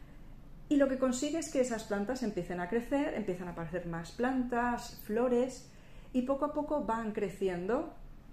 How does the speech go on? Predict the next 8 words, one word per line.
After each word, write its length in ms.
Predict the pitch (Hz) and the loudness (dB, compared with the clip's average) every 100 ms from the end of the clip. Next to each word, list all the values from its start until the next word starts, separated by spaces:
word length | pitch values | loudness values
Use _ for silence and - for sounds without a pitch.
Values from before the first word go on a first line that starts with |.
| - | -6
porque, 560 | 208 - 190 160 - - | -2 2 2 0 -6 -4
como 220 | 208 202 | 0 0
él 80 | 208 | 0
dice, 300 | 214 - 285 | -2 -2 -2
es 140 | 285 | -2
un 120 | 214 | -6
jardín 540 | 175 214 202 208 202 185 | -4 -4 0 0 0 0
curioso, 680 | 202 214 262 - 285 320 | 0 2 2 2 2 2